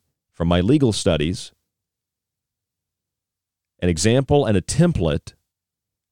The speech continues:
of my sincerely held beliefs, observances, and practices as protected by federal law, as protected by the law of the land, as protected by natural God-given rights,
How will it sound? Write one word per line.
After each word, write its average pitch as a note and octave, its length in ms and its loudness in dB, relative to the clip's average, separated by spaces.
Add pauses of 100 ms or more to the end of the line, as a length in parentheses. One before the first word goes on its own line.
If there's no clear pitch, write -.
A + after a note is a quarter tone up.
of D#2 120 -8
my A2+ 220 4
sincerely C#3+ 680 2
held B2+ 340 2
beliefs, A#2 680 0 (560)
observances, B2 800 0
and C3 100 0
practices G2+ 880 -2 (520)
as F2+ 180 -2
protected B2+ 560 0
by A#2 160 2
federal A#2 480 2
law, G#2+ 380 4 (680)
as F2 200 0
protected A2+ 500 -2
by G#2+ 140 4
the A2+ 80 0
law A2 400 4
of A2 120 -2
the A#2 80 0
land, G#2 520 2 (600)
as F2 140 -4
protected G#2 500 -2
by G2 320 4 (240)
natural A2 720 0 (240)
God-given A2 680 0
rights, G2 560 -2